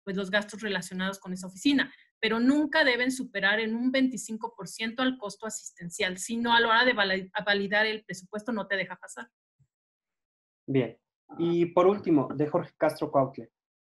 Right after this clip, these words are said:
Speaker 2: ¿los miembros del patronato pue-, pueden desarrollar una función dentro de la institución con remuneración?
Speaker 1: De acuerdo con la ley de iapes, no. Los, este, miembros del patronato no pueden ser funcionarios o empleados de la institución, salvo que se separen de su cargo.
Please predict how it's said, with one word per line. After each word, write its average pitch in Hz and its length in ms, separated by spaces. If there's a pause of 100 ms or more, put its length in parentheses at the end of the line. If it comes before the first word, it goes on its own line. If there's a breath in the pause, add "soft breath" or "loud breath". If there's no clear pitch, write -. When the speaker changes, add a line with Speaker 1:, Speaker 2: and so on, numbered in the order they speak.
Speaker 2:
¿los 160 180
miembros 233 280
del 170 140
patronato 143 640
pue-, 147 380
pueden 190 240
desarrollar 139 460
una 160 160
función 147 460
dentro 156 280
de 151 80
la 131 60
institución 151 600
con 156 200
remuneración? 139 720 (440 soft breath)
Speaker 1:
De 226 160
acuerdo 277 500
con 226 200
la 208 100
ley 226 160
de 240 120
iapes, 233 560
no. 185 460
Los, 208 380
este, 208 340
miembros 240 340
del 233 140
patronato 202 800 (320 loud breath)
no 226 220
pueden 240 260
ser 220 180
funcionarios 226 800
o 202 160
empleados 208 460
de 220 100
la 190 60
institución, 196 520
salvo 240 440
que 233 80
se 214 140
separen 190 440
de 185 80
su 185 180
cargo. 160 280